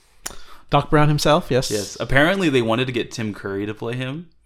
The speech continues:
Speaker 2: but he was too scary <laughs> when he tried.
Speaker 1: Oh. I could see that.
Speaker 2: Yes. They went through a lot of people, though, for Eddie Valiant, and one of them was Harrison Ford.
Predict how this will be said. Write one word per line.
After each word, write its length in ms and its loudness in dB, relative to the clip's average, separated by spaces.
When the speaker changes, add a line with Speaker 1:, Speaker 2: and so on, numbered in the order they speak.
Speaker 2:
but 220 2
he 160 -4
was 200 0
too 320 -2
scary 760 -4
<laughs> 220 -18
when 160 2
he 80 4
tried. 280 4
Speaker 1:
Oh. 400 2
I 80 -4
could 140 -6
see 180 -2
that. 280 -2
Speaker 2:
Yes. 440 -8
They 100 0
went 140 2
through 140 8
a 20 8
lot 180 8
of 60 -2
people, 240 0
though, 160 4
for 220 -4
Eddie 160 -6
Valiant, 400 -6
and 100 -10
one 80 -4
of 80 -4
them 100 -4
was 120 -8
Harrison 320 -8
Ford. 340 -12